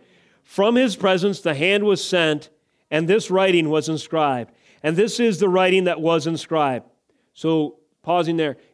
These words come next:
you look on the wall, imagine yourself at this drunken feast, and you could hear a pin drop in the room. There's broken dishes around the feet, and everybody's awestruck at what they just realized.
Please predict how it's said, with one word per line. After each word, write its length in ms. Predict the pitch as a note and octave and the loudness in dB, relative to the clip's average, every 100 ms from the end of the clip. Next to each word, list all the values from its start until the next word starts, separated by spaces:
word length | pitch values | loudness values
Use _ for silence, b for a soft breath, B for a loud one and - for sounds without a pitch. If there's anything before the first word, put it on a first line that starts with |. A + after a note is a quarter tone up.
| b | b
you 120 | C#3+ | -2
look 220 | F#3 - | -2 0
on 140 | G3 | 0
the 80 | F#3 | 0
wall, 560 | E3 F3 F#3+ G3+ G3 - | 0 0 2 0 -4 -4
imagine 300 | E3 F3 F3+ | -2 0 0
yourself 440 | F3+ - F3 E3 | -2 -2 -2 -2
at 140 | E3+ D#3+ | -2 -4
this 160 | E3 | -6
drunken 380 | - F3 E3+ B2+ | -2 -2 -2 -4
feast, 420 | - F3+ G3+ - _ _ _ _ - | -6 -4 -4 -8 _ _ _ _ -8
and 100 | D3 | -4
you 60 | D3+ | -2
could 120 | E3 | 0
hear 200 | F3 F3 | 2 2
a 40 | |
pin 240 | F3 G3 F#3+ | 0 -2 0
drop 360 | F3+ F#3 F3+ | 0 0 -2
in 80 | F3 | -2
the 80 | D#3 | -2
room. 400 | D#3+ F#3 G3+ F#3+ b b b | 0 0 0 -4 b b b
There's 140 | D3+ C3+ | -8 -4
broken 400 | F3+ G3 F#3+ E3+ | 0 0 0 0
dishes 480 | F3+ E3+ G3+ E3 | 0 0 0 0
around 220 | E3+ F3+ F3 | 0 0 -2
the 60 | |
feet, 300 | - F#3+ G3 | -4 -4 -4
and 80 | D#3+ | -2
everybody's 540 | D#3+ F3 F3 F3 D#3 | -2 0 2 2 0
awestruck 680 | - E3 E3 - F#3+ G3+ G3+ _ _ _ _ - | -2 -2 -2 -4 -2 -2 -4 _ _ _ _ -10
at 80 | C#3 | -4
what 160 | F3+ | 0
they 140 | F#3+ F3 | 0 0
just 240 | F3+ - | 0 0
realized. 600 | E3+ F3+ F#3 G3+ G#3+ G#3 | 2 4 4 2 0 -4